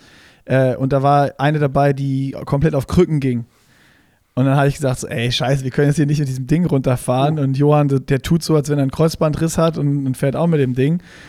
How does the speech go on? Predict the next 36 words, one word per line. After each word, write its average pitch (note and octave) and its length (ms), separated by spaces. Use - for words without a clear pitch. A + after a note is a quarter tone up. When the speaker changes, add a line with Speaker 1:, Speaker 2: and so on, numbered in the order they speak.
Speaker 1:
Und C#3+ 160
dann, C#3+ 240
äh, C#3 260
sind C#3 160
Jan D3 200
und D#3 120
ich D#3+ 140
da, D3 480
wir D#3 80
haben C#3+ 80
uns - 80
da C#3+ 80
mal C#3+ 100
zu - 120
dritt D3+ 260
reingequetscht, E3 720
Speaker 2:
<laughs> - 180
Speaker 1:
äh, C#3 180
aus C#3 240
dem C#3 120
Ding D3 200
ausgestiegen E3+ 800
auf D3 160
der D3 100
Hälfte. E3 220
Da D4 80
hab - 60
ich C#3 80
gesagt, C#3+ 140
„Johann, D3+ 240
dreh C#3 180
um D#3 180
und D3+ 100
hol D3+ 160
die D3 140
ab, D#3 240